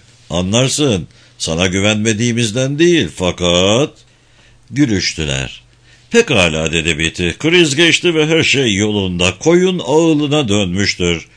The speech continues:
Hepimiz ara sıra yolunu kaybeden birer koyunuz. Gerçek gerçektir. Sayım bitinceye kadar hepimiz ağladık. Soylu düşüncelerin eşlik ettiği adamlar hiçbir zaman yalnız değildir diye haykırdık kendimize."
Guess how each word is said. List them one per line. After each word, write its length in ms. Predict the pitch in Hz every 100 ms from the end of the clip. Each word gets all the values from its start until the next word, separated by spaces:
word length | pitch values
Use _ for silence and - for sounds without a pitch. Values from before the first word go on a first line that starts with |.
| _
Hepimiz 500 | 196 214 101 87 -
ara 260 | - 120 82
sıra 300 | - 95 90
yolunu 440 | 95 135 135 139
kaybeden 640 | 120 127 131 123 123 127 104
birer 380 | 110 101 107 101
koyunuz. 680 | 98 87 92 85 80 76 - _ - - -
Gerçek 540 | 85 80 - 110 92
gerçektir. 760 | 123 135 - 170 - 123 120 - - -
Sayım 460 | - - 92 113 107
bitinceye 520 | 117 139 120 98 104
kadar 260 | 98 98 101
hepimiz 440 | 165 160 139 107
ağladık. 580 | 107 95 92 87 87 90 - - - -
Soylu 480 | - - 143 160 226
düşüncelerin 800 | 160 - 107 92 82 78 82 95
eşlik 360 | 104 101 139 110
ettiği 400 | 107 - 107 120
adamlar 500 | 85 85 87 92 120
hiçbir 360 | 185 - 160
zaman 440 | 131 139 139 143 104
yalnız 540 | 120 113 104 117 85
değildir 560 | 92 101 101 87 80 71
diye 160 | 113
haykırdık 760 | 101 92 117 110 117 92 135 -
kendimize." 800 | 104 95 90 87 85 85 85